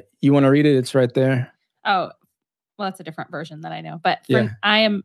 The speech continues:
Speaker 2: "For am I now seeking the favor of men or of God? Or am I striving to please men? If I were still trying to please men, I would not be a bondservant of Christ." Yeah, love that verse. I, I mean, I wish I could say that I totally live by that, but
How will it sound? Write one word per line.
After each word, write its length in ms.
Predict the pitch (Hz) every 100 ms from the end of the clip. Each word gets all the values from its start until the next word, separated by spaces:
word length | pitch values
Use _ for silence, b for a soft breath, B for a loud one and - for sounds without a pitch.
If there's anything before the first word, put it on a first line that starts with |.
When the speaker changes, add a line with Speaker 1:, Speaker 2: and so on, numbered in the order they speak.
| _ -
Speaker 2:
"For 140 | 226 -
am 180 | 233
I 120 | 254 254
now 360 | 202 190 196
seeking 500 | 202 - 226 226 240
the 100 | 220
favor 400 | 202 196 190 196 185
of 140 | 180
men 360 | 180 170 185 -
or 120 | 190 180
of 160 | 180
God? 360 | 170 160 156 - _ _ _ _
Or 180 | 208 202
am 100 | 202
I 100 | 190
striving 600 | - 214 202 208 220 220
to 120 | -
please 380 | 196 202 196 185
men? 400 | 175 160 147 175 - _ _ _
If 160 | 208 208
I 100 | 202
were 100 | 214
still 300 | - 220 226
trying 300 | - 226 214
to 60 | 196
please 280 | 220 196
men, 280 | 190 170 175 -
I 100 | 185
would 140 | 196
not 280 | 180 170 175
be 120 | 196
a 60 | 170
bondservant 680 | 170 165 170 - 160 160 160
of 120 | -
Christ." 580 | - - 196 - - _ _ _ _ _ _ _ _ _ _ _
Yeah, 240 | 170 165 160 -
love 160 | 190 180
that 180 | 170 175
verse. 380 | 156 156 - -
I, 280 | 170 170 165 _ _ _
I 60 | 185
mean, 140 | 175
I 80 | 165
wish 280 | 165 185 - -
I 220 | 185 185
could 240 | 180 190
say 220 | - 175
that 120 | 175 165
I 100 | 170
totally 460 | - 180 190 165
live 280 | 165 165 165
by 220 | 180 180
that, 340 | 190 196 190 -
but 280 | 170 151